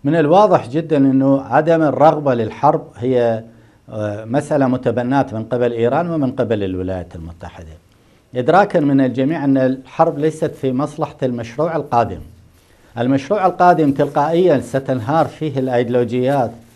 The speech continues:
لصالح النظريات الاقتصادية، ومفهوم أو مبدأ الاقتصاد الأزرق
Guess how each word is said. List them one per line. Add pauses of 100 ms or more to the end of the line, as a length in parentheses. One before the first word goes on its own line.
(260)
لصالح
النظريات
الاقتصادية، (640)
ومفهوم
أو
مبدأ (1200)
الاقتصاد
الأزرق